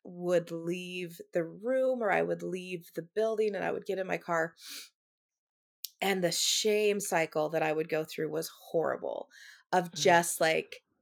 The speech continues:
Speaker 1: "Why did you have to say that? Why can't you just be like everyone else? Like, why can't you just be small and soft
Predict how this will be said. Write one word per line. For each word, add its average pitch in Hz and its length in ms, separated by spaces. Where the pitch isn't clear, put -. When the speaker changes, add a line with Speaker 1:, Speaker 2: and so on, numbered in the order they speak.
Speaker 1:
"Why 208 320
did 247 140
you 233 80
have 220 120
to 185 80
say 185 320
that? 156 420
Why 226 320
can't 240 280
you 226 120
just 170 260
be 185 200
like 175 240
everyone 160 380
else? 156 360
Like, 165 260
why 208 340
can't 226 320
you 208 120
just 175 300
be 190 120
small 185 460
and 165 140
soft - 600